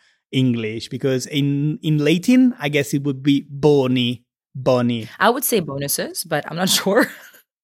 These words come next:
Speaker 1: Yeah, I think it's one of those, uh, words that, uh, just forms a regular. Let us know, uh, native English speakers,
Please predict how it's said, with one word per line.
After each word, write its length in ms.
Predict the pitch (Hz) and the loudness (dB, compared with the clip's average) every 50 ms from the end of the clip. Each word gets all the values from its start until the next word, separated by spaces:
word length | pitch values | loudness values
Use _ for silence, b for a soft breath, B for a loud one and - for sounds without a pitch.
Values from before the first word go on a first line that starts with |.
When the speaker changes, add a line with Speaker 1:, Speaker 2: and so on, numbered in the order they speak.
| _ _ - | _ _ -4
Speaker 1:
Yeah, 280 | 139 135 131 127 131 | -2 0 2 2 2
I 40 | 147 156 | 2 2
think 140 | 190 185 | 4 2
it's 120 | 165 151 - | 2 2 2
one 120 | 185 165 | 2 2
of 100 | 165 160 | 2 4
those, 340 | 156 160 151 151 147 147 151 | 4 4 4 4 2 0 -2
uh, 360 | 151 143 143 143 143 139 139 135 | -2 0 0 0 -2 -2 -2 -2
words 440 | 139 147 143 139 131 131 131 135 135 | 0 0 2 2 0 0 -2 -6 -6
that, 380 | 143 131 131 127 127 123 - _ _ _ | -4 -2 -2 -2 -4 -6 -10 _ _ _
uh, 360 | 143 139 131 131 131 131 131 | -8 -6 -6 -4 -6 -6 -8
just 580 | 135 143 143 143 143 - - - - - - - - _ | -6 -6 -4 -4 -4 -6 -10 -10 -12 -14 -16 -20 -12 _
forms 400 | 165 151 143 147 151 151 143 156 | 0 0 2 2 0 -2 0 0
a 140 | 147 147 147 | 0 0 2
regular. 600 | 147 143 139 147 160 160 170 175 180 196 240 - _ _ _ _ _ _ _ _ - | 0 0 0 0 0 0 0 0 0 -2 -4 -6 _ _ _ _ _ _ _ _ 0
Let 140 | 175 175 | 2 4
us 140 | 190 190 160 190 | 4 4 4 4
know, 420 | 185 175 170 151 139 143 147 - - | 4 4 4 2 2 -2 -6 -10 -6
uh, 180 | 160 160 160 170 | -6 -6 -4 0
native 440 | 170 180 196 208 202 208 202 175 208 | 2 4 4 4 4 2 0 0 0
English 380 | 190 196 190 185 185 170 - - | 0 2 2 2 0 0 -4 -8
speakers, 600 | - _ - 175 165 165 - 131 123 123 120 | -10 _ -6 -4 -4 -2 -4 -4 -4 -6 -8